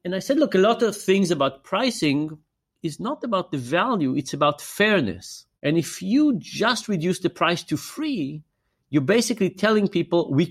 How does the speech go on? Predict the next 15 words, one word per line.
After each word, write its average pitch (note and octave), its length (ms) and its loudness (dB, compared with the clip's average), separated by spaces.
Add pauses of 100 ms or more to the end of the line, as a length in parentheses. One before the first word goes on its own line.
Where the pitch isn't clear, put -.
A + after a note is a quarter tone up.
could C#4 240 2
have B3 140 0
charged F#3+ 360 0
you E3+ 100 4
nothing, D#3 580 0
we D3 140 0
just C#3 300 0
didn't.' D3+ 500 0 (220)
And D3 140 0
that A3 180 0
would A3+ 180 -2
create E3+ 320 2
a E3+ 60 2
tremendous F#3 720 2
anger D3+ 460 2